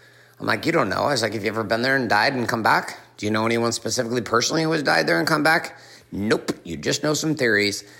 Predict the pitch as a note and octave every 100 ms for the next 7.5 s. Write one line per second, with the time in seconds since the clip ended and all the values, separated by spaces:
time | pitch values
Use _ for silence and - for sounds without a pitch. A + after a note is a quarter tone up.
0 | - - G#2 B2 A#2 A#2 A2+ G#2+ B2+ A2
1 | G2 - G#2 A2 - F3 D#3 G#2 G#2 G2
2 | G#2 G#2+ G#2+ A#2 - A#2 A2 - A2 G2+
3 | A#2 A#2 A2 G#2 A2+ A2 G#2+ D3+ D#3+ -
4 | - - - A3+ A#3+ A#3 F3+ D#3+ F3 C3+
5 | A#2 A#2+ C#3 - D#3 C3+ B2+ B2+ C3+ A#2+
6 | - C#3+ - A2+ C#3+ C#3 A#2+ A2 A2+ A#2
7 | A#2+ A2+ A2+ A#2